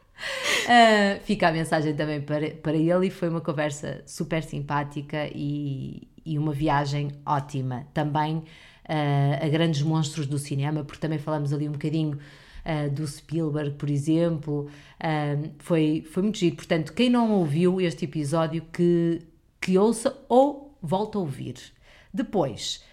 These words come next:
batemos de novo à porta da televisão e trouxemos outro histórico,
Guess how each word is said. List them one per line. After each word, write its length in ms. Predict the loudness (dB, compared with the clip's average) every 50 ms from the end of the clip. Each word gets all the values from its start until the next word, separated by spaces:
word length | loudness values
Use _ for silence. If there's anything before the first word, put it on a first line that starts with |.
| _ _ _ _ _ -4
batemos 400 | 0 0 4 4 4 4 2 2
de 100 | 2 4
novo 320 | 4 4 4 4 2 2
à 80 | 0 0
porta 340 | 2 0 -2 0 0 -2 -2
da 120 | -2 -2
televisão 640 | 0 0 -2 0 0 0 0 2 2 2 0 -2 -6 -14 -12 -6
e 80 | -6 -4
trouxemos 480 | -2 -2 -2 0 0 0 0 2 0 -2
outro 200 | -4 -4 -4 -6
histórico, 640 | -4 2 4 4 6 6 4 0 -2 -6 -12 -18